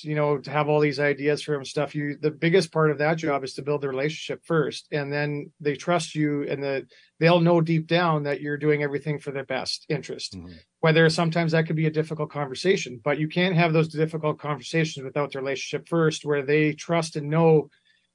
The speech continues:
Speaker 1: that you're thinking of their best interest first. So, yes, that, for me, that's extremely important. And luckily, with a lot of these players, the Amerks, I've already worked with them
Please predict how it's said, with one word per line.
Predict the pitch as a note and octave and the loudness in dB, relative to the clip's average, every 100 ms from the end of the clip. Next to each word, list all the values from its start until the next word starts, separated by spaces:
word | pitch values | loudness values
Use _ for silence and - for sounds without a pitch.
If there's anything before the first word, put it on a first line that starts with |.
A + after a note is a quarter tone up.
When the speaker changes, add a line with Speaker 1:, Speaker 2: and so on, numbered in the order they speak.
| _ - | _ -2
Speaker 1:
that | D3+ | 0
you're | D#3+ E3 | 2 0
thinking | E3+ E3 D#3+ | 0 -2 0
of | D3 | 0
their | D3+ | 0
best | D3+ D3 - | 0 -2 0
interest | D3+ - C#3 - | -4 -4 -10 -10
first. | - C3 - - - _ | -8 -8 -8 -12 -16 _
So, | - D3+ C#3+ C#3+ C3+ - - | -8 -2 0 -2 -4 -12 -4
yes, | D#3 D#3 C#3+ - | 2 4 2 2
that, | E3 F3 - | 0 -2 -6
for | F3 | 0
me, | E3 E3+ | 4 4
that's | E3 D#3+ | 4 0
extremely | D#3+ - D#3+ D3+ | -6 -4 -2 0
important. | D3+ D#3+ D#3+ | 0 0 2
And | D3 | 2
luckily, | E3 D#3+ E3 D#3 | 0 2 2 2
with | C3 C3 | 0 -4
a | |
lot | C#3 D3 | 0 0
of | C#3+ | 0
these | C#3 - | -4 -4
players, | D3+ D3 C3 | 0 0 -2
the | C#3 | -4
Amerks, | D3 D3 C#3 C#3+ | -2 -2 -4 -6
I've | C3+ | -4
already | C#3 C3+ | -4 -6
worked | C3 C#3 C#3 | -4 -4 -4
with | D#3+ | -2
them | D#3+ D#3 | 0 0